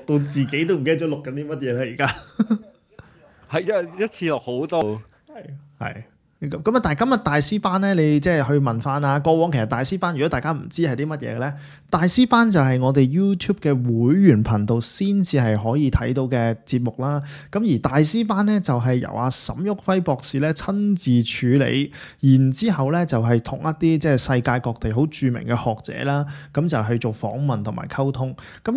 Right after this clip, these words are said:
Speaker 1: 呢啲咁樣嘅訪問呢，就未必係一啲即係，呃，我哋講嘅中文訪問嚟嘅。譬如話我哋而家見到啊，啱啱我哋今日做呢個大師班呢，就係做呢一個烏克蘭戰爭之前網紅經濟學，訪問一個俄羅斯嘅 YouTuber。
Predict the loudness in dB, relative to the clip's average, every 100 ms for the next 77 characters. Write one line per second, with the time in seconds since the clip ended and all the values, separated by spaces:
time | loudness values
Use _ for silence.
0 | 4 6 4 4 2 2 0 0 0 2
1 | 2 2 2 2 4 6 6 4 -2 0
2 | 0 0 0 0 2 2 2 0 -2 -2
3 | -2 2 2 4 2 0 4 6 4 2
4 | 0 -2 -2 -2 -2 -2 -4 -6 -4 -4
5 | -2 -2 0 0 0 0 0 2 2 2
6 | 0 -2 0 2 2 2 0 0 0 0
7 | 0 -6 -4 -2 0 0 -2 -4 -18 -2
8 | 2 4 2 2 2 2 2 2 2 2
9 | 4 4 2 0 0 2 2 -2 -2 -2
10 | -2 -2 -2 -4 -4 -2 -2 -2 0 0
11 | 0 -2 -2 -2 0 0 0 0 2 2
12 | 4 4 2 0 2 4 2 0 0 2